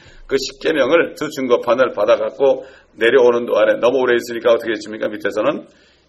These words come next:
이스라엘 백성이 송아지를 금으로 주저해서 만들어 놓고 거기에 번제를 드리고 화목제를 가져와서는 거기서 먹고 마시고 춤을 추고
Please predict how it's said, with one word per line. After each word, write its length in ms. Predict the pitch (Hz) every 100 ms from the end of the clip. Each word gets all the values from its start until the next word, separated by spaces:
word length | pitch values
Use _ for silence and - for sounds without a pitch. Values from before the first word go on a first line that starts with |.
| -
이스라엘 300 | 101 110 107
백성이 300 | 104 113 110 104
송아지를 460 | 117 104 107 107 104
금으로 360 | 113 104 104
주저해서 440 | 104 101 101 98 101
만들어 300 | 95 101 95
놓고 500 | 98 123 127 117 - - _ _
거기에 360 | 98 101 104 -
번제를 400 | 107 101 104 104
드리고 560 | 104 104 117 127 - - _ _
화목제를 600 | - - 107 - 110 104
가져와서는 600 | 104 101 98 104 127 139
거기서 340 | - 101 107 107
먹고 260 | 101 101
마시고 260 | 104 104 110
춤을 400 | - - 131 117 107
추고 460 | - 104 90 -